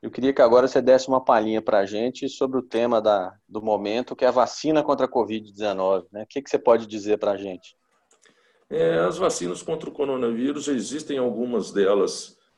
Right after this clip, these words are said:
Speaker 2: entrando em fase três, que são as fases de teste pra avaliação de eficácia, né? Pelo menos aí três ou quatro já tem, já passaram pelas fases um e dois, de se-, avaliação de segurança, de eventos adversos, tiveram um perfil muito bom,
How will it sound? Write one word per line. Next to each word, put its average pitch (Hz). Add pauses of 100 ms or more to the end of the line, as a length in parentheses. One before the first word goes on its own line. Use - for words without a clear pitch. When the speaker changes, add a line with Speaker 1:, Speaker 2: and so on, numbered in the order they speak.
(160)
Speaker 2:
entrando 117
em 131
fase 110
três, -
que -
são 98
as 90
fases 98
de 90
teste -
pra 87
avaliação 85
de 90
eficácia, -
né? 165 (680)
Pelo 95
menos 110
aí 104
três 113
ou 87
quatro 95
já 90
tem, 90
já 95
passaram 101
pelas 92
fases 87
um 104 (180)
e 87
dois, 110 (460)
de 92
se-, 98
avaliação 90
de 113
segurança, 110
de 85
eventos 95
adversos, 92
tiveram 98
um 98
perfil 92
muito 101
bom, 104